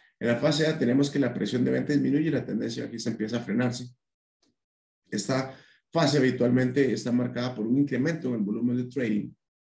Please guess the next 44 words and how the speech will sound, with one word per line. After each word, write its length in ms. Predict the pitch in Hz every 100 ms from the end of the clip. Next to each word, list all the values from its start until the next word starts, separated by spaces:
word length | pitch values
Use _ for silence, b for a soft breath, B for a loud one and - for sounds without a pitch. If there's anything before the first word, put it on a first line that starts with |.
| _
El 120 | - 110
soporte 400 | 117 117 117 -
preliminar 420 | 113 - 110 117
del 140 | 110
P 100 | 110
S 140 | 117 120
indica 480 | 123 165 - 120
que 100 | 107
se 80 | 104
están 220 | - 113
apareciendo 680 | 117 117 98 120 117 113 - _ -
algunos 300 | 143 180 180
compradores, 680 | 190 190 180 156 143 - B _ -
pero 160 | 151
no 80 | 156
lo 100 | 165
suficientes 600 | 165 143 143 143 143 143
para 260 | 127 123 123
tener 300 | 113 117 -
por 160 | 120
completo 340 | 104 104 101 117
el 60 |
movimiento 440 | 117 98 95 95 82
bajista. 640 | 82 - - - - - _ _ _ _ _
El 180 | - 113
clima 300 | - 143 147
de 80 | 135
venta, 280 | 139 139 123
el 100 | 120
S 240 | 131 135
C, 260 | - 147 143
está 220 | 135 135
formado 440 | 135 131 139 139 135
por 120 | 123
una 120 | 139
intensa 420 | 139 135 151 156
actividad 400 | 151 - 117 123
de 60 | 131
venta 440 | 131 - - - -
a 100 | 104
medida 260 | 104 110
que 100 | -
los 140 | 110 -
inversores 600 | 117 113 120 127 -